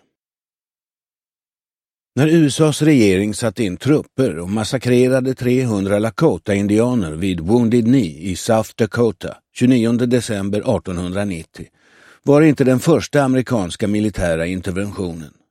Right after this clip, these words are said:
Det mest kända slaget vid Little Big Horn ägde rum redan tjugofemte, tjugosjätte juni artonhundrasjuttiosex.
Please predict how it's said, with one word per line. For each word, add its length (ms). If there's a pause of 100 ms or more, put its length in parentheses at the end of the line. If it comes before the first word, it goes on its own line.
(920)
Det 60
mest 280
kända 360
slaget 680
vid 240
Little 240
Big 260
Horn 440
ägde 300
rum 440
redan 400
tjugofemte, 540
tjugosjätte 600
juni 680
artonhundrasjuttiosex. 1200